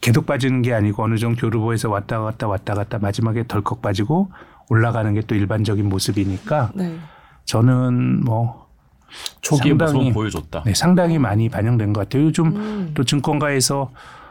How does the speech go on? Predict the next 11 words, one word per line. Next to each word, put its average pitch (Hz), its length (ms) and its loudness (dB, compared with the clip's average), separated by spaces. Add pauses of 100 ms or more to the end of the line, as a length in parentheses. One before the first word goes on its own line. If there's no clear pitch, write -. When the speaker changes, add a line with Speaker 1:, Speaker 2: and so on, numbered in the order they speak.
(220)
Speaker 1:
뭐 123 160 4
어떤 120 260 0
기자분들이 120 840 0 (100)
"어이, 131 240 0
누가 120 260 2
이천 156 360 2
배까지 131 380 0
간다는데 113 720 0
어떻게 127 380 -2
해요?" 120 140 2
하는데 110 580 -2